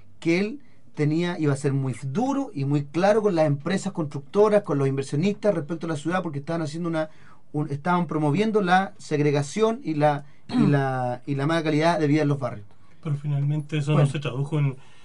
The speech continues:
Speaker 2: en, en instrumentos aplicables que nosotros pudiéramos intervenir.
Speaker 1: Yo creo que ahí
Speaker 2: Y yo
Speaker 1: hay
Speaker 2: creo que, y tal cual como lo señaló David, ¿eh? yo, yo llamaría a aprovechar esta, esta oportunidad de que estamos en, en periodo de elecciones, donde aparentemente la, la autoridad y los parlamentarios se acercan más a escuchar la propuesta de la gente,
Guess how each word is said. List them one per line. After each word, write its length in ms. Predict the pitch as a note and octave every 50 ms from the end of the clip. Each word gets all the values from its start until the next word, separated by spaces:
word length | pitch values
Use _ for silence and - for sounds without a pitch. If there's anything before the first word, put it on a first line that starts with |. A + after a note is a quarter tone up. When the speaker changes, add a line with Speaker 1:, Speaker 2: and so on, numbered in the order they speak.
| - - - -
Speaker 2:
en, 140 | B2+ C#3 B2+
en 140 | B2+ B2 B2+
instrumentos 600 | B2+ B2 - - B2 B2 C#3+ D3 C#3+ - D3+ C#3
aplicables 640 | C3+ A#2+ A#2+ A2+ - C3+ C#3 D3 D3+ D3 D3+ C#3+ -
que 120 | - C#3
nosotros 380 | B2 B2 A2+ - C#3+ - C#3+ -
pudiéramos 340 | - B2+ C3 C3+ C3+ C3 C3
intervenir. 380 | B2+ - D3 D#3 F#3+ G3 E3+
Speaker 1:
Yo 120 | C#3 E3+ G3+
creo 140 | G#3 G#3+ G3
que 80 | F3
ahí 120 | D#3+ - D#3
Speaker 2:
Y 40 |
yo 80 | F3 F#3
Speaker 1:
hay 60 | E3
Speaker 2:
creo 180 | G3+ G#3 G3+ -
que, 220 | G3+ G#3 G3+ D3+ - - - - - - - - - -
y 220 | - D#3 D#3 D3+ D3
tal 280 | C#3+ - - G#3 G3+
cual 160 | - A#3 A3
como 160 | A3+ A#3 A3 G#3
lo 60 | G3+
señaló 380 | G3 G3+ F#3+ F3+ F3 E3+ F#3 F#3
David, 260 | F#3 F#3 F#3 C#3 B2+
¿eh? 140 | C3 C#3 C#3
yo, 120 | C#3+ D3+ D3 C#3+ - D3 C#3+ D3+ D3 C#3
yo 100 | C#3 D#3
llamaría 460 | D3+ E3 E3+ D#3 D3 C#3 D3+ E3 E3+
a 20 | D#3+
aprovechar 540 | D3 D#3 D#3 C#3+ B2 - - - C#3+ D#3 E3
esta, 360 | D3 - - - D#3+ D#3 D3+
esta 240 | D3 C#3 C#3+ - C#3+
oportunidad 580 | C3+ D3 C#3 - - C#3 C3 C3 C#3 D3 D3+
de 160 | C#3+ C#3+ C#3+ C#3
que 60 | C#3
estamos 460 | C#3 C#3+ - - C3+ C3+ C#3+ C#3 C3+ C3+
en, 220 | B2 B2 A#2+ A#2 - - - - - - - -
en 100 | A#2+ A2
periodo 220 | - B2+ B2 C3
de 60 | B2+ A#2
elecciones, 500 | A#2 A#2 - - C#3 C3+ B2+ C3+ C#3+ C#3+ - - - - - - - - - - - -
donde 400 | A#2+ A#2+ A#2+ B2 A2+ A#2+ A#2+ A#2+
aparentemente 680 | A2 A#2+ A#2+ B2 A#2 - B2 B2+ C3 B2+ B2+ - C#3 B2
la, 320 | A#2+ A#2 A2+ A2+ A2+ A2+
la 140 | A#2+ A2+ A2
autoridad 520 | A2 - - A#2 G#2+ A2+ A#2 A#2 A#2 A#2
y 60 | A#2
los 100 | A2 A2+
parlamentarios 600 | - B2+ A#2 A2+ A2+ G#2+ G2+ - B2 A#2 A#2 A2+ G#2
se 100 | - -
acercan 420 | A#2 - - C3 - - C#3+ C3
más 140 | B2 B2 B2
a 40 | B2+
escuchar 420 | B2 - - C3+ - - B2 B2
la 80 | B2+ A#2+
propuesta 400 | B2 C3 C#3 C3+ C#3 - D3 C#3
de 80 | C#3
la 40 | C#3+
gente, 360 | - D#3+ D#3 - - F#3+ F#3+